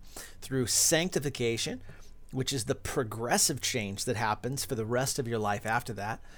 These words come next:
through adoption and through worship. Uh, in this episode, we're gonna be looking at how he leads us to achieve. So receive and cleave, and then in this episode, achieve, and then in the, in the next episode,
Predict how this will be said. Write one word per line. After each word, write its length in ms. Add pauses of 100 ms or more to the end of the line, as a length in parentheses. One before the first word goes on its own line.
(280)
through 300
adoption 680
and 220
through 180
worship. 540 (520)
Uh, 140
in 80
this 180
episode, 320
we're 120
gonna 200
be 140
looking 400
at 60
how 160
he 100
leads 320
us 160
to 220
achieve. 600 (680)
So 240
receive 560 (380)
and 160
cleave, 420
and 140
then 180
in 160
this 260
episode, 640 (340)
achieve, 600
and 120
then 220
in 220
the, 240
in 80
the 80
next 360
episode, 580